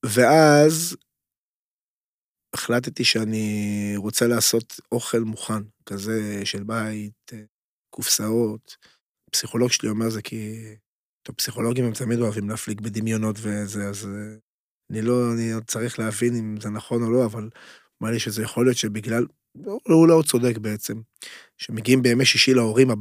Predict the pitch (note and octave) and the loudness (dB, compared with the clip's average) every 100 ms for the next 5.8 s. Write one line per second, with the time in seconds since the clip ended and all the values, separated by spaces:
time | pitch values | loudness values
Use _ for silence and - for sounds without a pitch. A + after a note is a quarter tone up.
0 | B2 C#3 C#3 G#2+ G#2+ G#2 G#2+ G#2+ - C3+ | 6 6 4 -6 -4 -6 -8 -4 2 4
1 | B2 A#2 - A#2+ C3 C#3 A2+ A2+ B2 A2+ | 4 2 2 4 4 2 -4 0 0 0
2 | A2+ A2+ A#2+ D3 A#2 - _ _ _ _ | -2 2 6 6 4 -6 _ _ _ _
3 | _ _ _ _ _ - A2+ - C#3+ C#3+ | _ _ _ _ _ -10 -8 2 4 6
4 | C3 A#2 - C3+ B2 C#3+ C3 A#2+ A2+ A#2 | 4 2 4 4 6 4 4 2 2 6
5 | C#3+ C#3+ A2+ G#2+ G#2+ G2+ G2+ A2 | 6 6 2 0 -6 -6 -6 -10